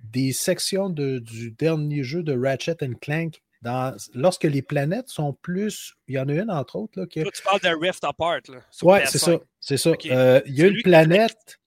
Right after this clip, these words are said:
Speaker 1: il y a une planète qui est beaucoup plus ouverte. Et ça
Speaker 2: Ok,
Speaker 1: me
Speaker 2: ok.
Speaker 1: fait vraiment penser
Speaker 2: Ouais.
Speaker 1: à ça. Et si s-, sont capables d'aller chercher à peu près le même style, euh, de jouabilité,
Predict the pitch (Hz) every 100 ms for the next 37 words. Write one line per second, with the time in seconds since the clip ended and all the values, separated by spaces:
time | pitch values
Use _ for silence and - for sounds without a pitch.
0 | _ 123 170 175 170 160 214 - 143 127
1 | 214 - 214 240 - - 151 131 160 -
2 | _ _ _ _ _ _ - 127 151 151
3 | 147 - 196 139 123 165 170 175 190 165
4 | 147 131 - 180 139 135 123 - 156 143
5 | _ _ _ _ 120 127 127 - - 233
6 | 254 240 _ _ - - - 135 131 139
7 | 175 170 160 143 151 160 - 151 - 196
8 | 214 - 180 175 254 208 175 214 196 -
9 | - - - 208 285 226 _ _ _ _
10 | _ 127 127 127 127 127 123 135 123 143
11 | 139 139 131 156